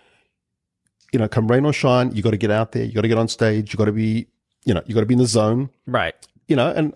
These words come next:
Speaker 1: o-, and often you don't feel like you're in the zone.
Speaker 2: Yeah, well, I learned early from my acting teacher, uh, Stephen Book. Like, he talked about this, how, uh,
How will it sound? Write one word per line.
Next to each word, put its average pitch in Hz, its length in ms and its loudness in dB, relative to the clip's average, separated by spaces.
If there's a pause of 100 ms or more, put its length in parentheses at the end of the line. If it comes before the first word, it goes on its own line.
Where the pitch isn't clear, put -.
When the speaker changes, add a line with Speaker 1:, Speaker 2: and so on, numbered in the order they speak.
Speaker 1:
o-, 175 180 -2
and 151 100 2
often 147 440 -2 (460)
you 131 120 2
don't 151 160 0
feel 208 200 2
like 196 180 -2
you're 123 80 0
in 104 60 -4
the 98 60 -4
zone. 95 260 -6 (600)
Speaker 2:
Yeah, 156 140 0
well, 160 100 2
I 190 120 2
learned 175 200 0
early 147 160 2
from 135 140 -2
my 120 80 0
acting 117 260 -2
teacher, 101 360 -2
uh, 98 180 -2
Stephen 107 360 -2
Book. 117 280 -2 (560)
Like, 117 140 -2
he 135 80 -4
talked 135 220 -2
about 120 140 -2
this, 113 180 -2
how, 104 260 0
uh, 92 340 -4